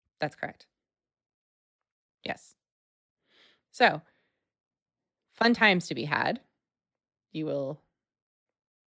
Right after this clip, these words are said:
be enjoying these next few years for sure. So she's asking me about, uh, light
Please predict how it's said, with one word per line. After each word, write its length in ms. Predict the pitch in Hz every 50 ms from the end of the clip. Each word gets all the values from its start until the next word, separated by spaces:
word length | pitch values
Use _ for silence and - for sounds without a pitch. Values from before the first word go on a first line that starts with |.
| _ _ _ _
be 140 | - 254 247
enjoying 540 | 196 180 170 165 147 127 101 - - 160 165 _ _ _ _ -
these 180 | 160 156 -
next 180 | 160 156 - -
few 160 | - - -
years 340 | - - - - - - -
for 100 | - 156
sure. 320 | 160 - - - - 185 - _ _ _ - - - - - - _
So 460 | - - - 190 180 170 160 160 - - _ _ _ _ _ _ _ _ _ _ _ _ _ _ _ _ _ _ _ _ _ _ _ _ _ _ _ _ _ _ _ _ _ _ _
she's 180 | - - 226 214
asking 320 | 247 311 - - 226 190
me 140 | 185 180 170
about, 400 | 156 151 143 139 135 - - -
uh, 340 | - 123 - - - - 170 - _ _
light 380 | - 165 170 165 127 - -